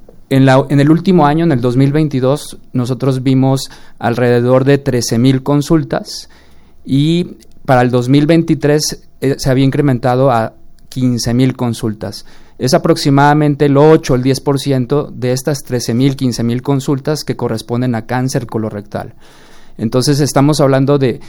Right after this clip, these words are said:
dos mil quinientos pacientes por consulta por año en el servicio de oncología.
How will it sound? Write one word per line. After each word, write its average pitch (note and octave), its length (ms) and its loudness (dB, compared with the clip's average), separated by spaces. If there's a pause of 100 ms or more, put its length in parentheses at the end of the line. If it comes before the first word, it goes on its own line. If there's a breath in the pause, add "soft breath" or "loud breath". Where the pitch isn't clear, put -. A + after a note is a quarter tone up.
(200 soft breath)
dos A#2 240 -2
mil C#3 220 4
quinientos C#3 580 0
pacientes C3 1000 -2 (300)
por C#3+ 260 2
consulta D3 720 0
por D3 220 2
año D3+ 420 0 (380 soft breath)
en A#2+ 200 -2
el A2+ 100 -2
servicio C3+ 500 2
de C3+ 60 4
oncología. A2 580 -2